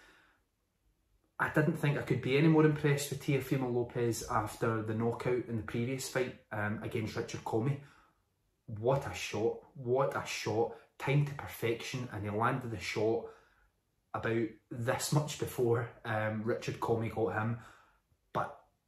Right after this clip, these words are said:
that's the difference between a world-class fighter and an elite fighter. That amount of time, that distance, it can be judged. So I'm really looking forward to seeing Teofimo Lopez back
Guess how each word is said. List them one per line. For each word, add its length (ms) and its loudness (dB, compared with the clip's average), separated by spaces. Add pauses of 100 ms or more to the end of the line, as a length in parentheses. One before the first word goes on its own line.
(100)
that's 460 2
the 60 0
difference 340 -4
between 320 -2
a 60 -2
world-class 560 -2
fighter 400 -2
and 160 -6
an 120 -4
elite 200 -6
fighter. 360 -4 (1080)
That 300 4
amount 240 0
of 80 -10
time, 360 -4 (140)
that 340 0
distance, 640 -6 (100)
it 160 -4
can 140 -2
be 100 -2
judged. 440 -8 (420)
So 160 -6
I'm 160 0
really 260 6
looking 260 0
forward 280 -2
to 60 -8
seeing 260 -2
Teofimo 560 0
Lopez 400 -2
back 400 -4